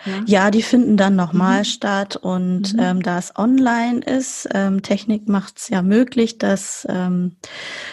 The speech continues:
Speaker 2: also vor allen Dingen in dem, ähm, ähm, äh, bei diesem Kurs, also wenn man mal einen Termin nicht schafft,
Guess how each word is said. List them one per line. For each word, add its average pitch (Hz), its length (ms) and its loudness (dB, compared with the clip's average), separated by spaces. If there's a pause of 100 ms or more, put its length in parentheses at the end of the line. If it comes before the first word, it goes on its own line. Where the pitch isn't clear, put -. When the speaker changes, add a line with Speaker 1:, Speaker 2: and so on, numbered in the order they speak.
(140)
Speaker 2:
also 175 420 2 (120)
vor - 200 -6
allen 185 180 4
Dingen 185 140 2
in 180 180 2
dem, 170 480 0
ähm, 160 760 0 (960)
ähm, 160 920 0 (540)
äh, - 260 -6
bei 180 180 -2
diesem 160 240 -2
Kurs, 202 600 2 (460)
also 170 260 -4
wenn 175 140 -2
man 170 180 0
mal 170 440 0 (460)
einen 170 680 -4
Termin 190 460 2
nicht 180 180 0
schafft, - 540 -2